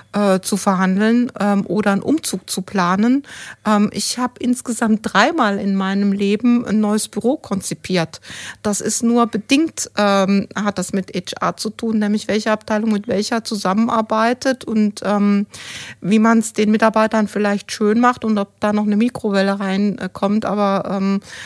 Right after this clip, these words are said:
das war ein komplettes Projekt. Das ging vom Teppichboden über Corporate Identity, äh, bis zu den Kloschüsseln. Und Fuhrparkmanagement ist etwas, ähm, was traditionell und gerne an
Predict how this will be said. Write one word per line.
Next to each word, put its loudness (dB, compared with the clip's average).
das -6
war 4
ein 0
komplettes -2
Projekt. -4
Das -4
ging -4
vom -6
Teppichboden -2
über -2
Corporate -4
Identity, -2
äh, 0
bis -6
zu -4
den 0
Kloschüsseln. -2
Und 2
Fuhrparkmanagement 2
ist -6
etwas, -2
ähm, 0
was -6
traditionell -2
und -2
gerne 2
an -2